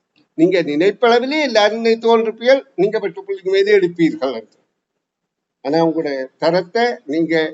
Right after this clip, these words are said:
உணர்ந்து கொள்ளணும் என்றதுக்காகத்தான் நான் அதை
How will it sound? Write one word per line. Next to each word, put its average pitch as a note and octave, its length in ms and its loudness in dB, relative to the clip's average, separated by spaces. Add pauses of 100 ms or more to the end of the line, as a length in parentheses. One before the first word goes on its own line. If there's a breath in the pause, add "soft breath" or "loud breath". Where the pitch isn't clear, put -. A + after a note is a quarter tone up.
(960)
உணர்ந்து G#3+ 320 -2
கொள்ளணும் F3+ 540 0
என்றதுக்காகத்தான் E3+ 800 -2 (200)
நான் D3+ 300 -2
அதை D3+ 160 -4